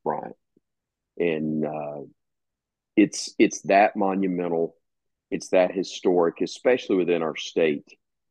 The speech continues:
Um, I know a lot of people, you know,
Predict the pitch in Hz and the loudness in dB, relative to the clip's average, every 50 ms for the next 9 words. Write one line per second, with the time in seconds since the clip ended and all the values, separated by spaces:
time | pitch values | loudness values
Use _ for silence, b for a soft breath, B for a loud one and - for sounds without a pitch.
0 | _ _ _ _ - - 78 78 73 73 73 73 73 73 71 71 - _ _ _ | _ _ _ _ -8 -4 -4 -2 -2 -2 -4 -6 -6 -8 -10 -10 -14 _ _ _
1 | _ _ _ _ 101 110 113 120 107 95 82 82 87 92 101 110 110 101 - - | _ _ _ _ 2 4 6 6 6 4 4 4 4 4 4 4 2 -2 -4 -4
2 | 113 104 92 - 98 87 85 82 82 - _ _ _ _ _ _ _ _ _ _ | -2 -2 -2 0 0 0 0 0 -2 -6 _ _ _ _ _ _ _ _ _ _
3 | _ _ _ _ _ _ 101 95 87 82 80 76 76 76 76 | _ _ _ _ _ _ -2 -2 0 0 0 0 0 -2 -6